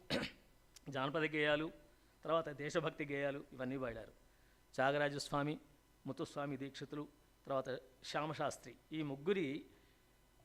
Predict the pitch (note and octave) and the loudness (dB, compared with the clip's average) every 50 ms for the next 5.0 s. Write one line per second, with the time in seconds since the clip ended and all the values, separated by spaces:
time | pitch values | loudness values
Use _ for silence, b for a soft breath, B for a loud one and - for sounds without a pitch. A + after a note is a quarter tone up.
0 | _ _ - - B2 C#3 C#3 C#3+ D3 C#3 C#3 C3+ - D#3+ - - - A#2+ B2 C3 | _ _ -16 -8 -4 -2 0 2 4 4 4 2 0 -2 -2 -2 -2 0 0 0
1 | B2+ C3 B2 - - C3 A#2+ A2+ A2+ A#2 A2 A2 G#2+ - - A#2+ A2+ A#2+ A#2 - | -2 -2 -4 -6 -4 -4 -2 -2 -2 -4 -4 -6 -6 -8 -8 -8 -8 -8 -8 -8
2 | A2+ G2+ F2+ - - - - - - - B2+ B2+ C#3+ D3+ D3+ C#3+ D3 C#3+ D3+ D3 | -8 -10 -10 -14 -20 -20 -20 -14 -8 -6 -4 0 0 0 0 0 -2 -4 -6 -4
3 | - D#3+ D3 C#3+ C#3+ D3 C#3+ F#3+ F#3+ D3+ C#3+ D#3 D#3+ E3+ C#3 D3 C#3 - C#3 B2+ | -2 0 0 2 0 0 0 -2 -2 -2 0 0 0 0 0 -2 -4 -4 -4 -4
4 | - E3 E3+ F3 C#3 C3 C3 - - - B2+ A#2 A#2+ A2 - - A2 G2+ F#2+ - | -4 -6 -6 -4 -4 -4 -4 -4 -6 -6 -4 -6 -6 -6 -8 -12 -14 -14 -16 -18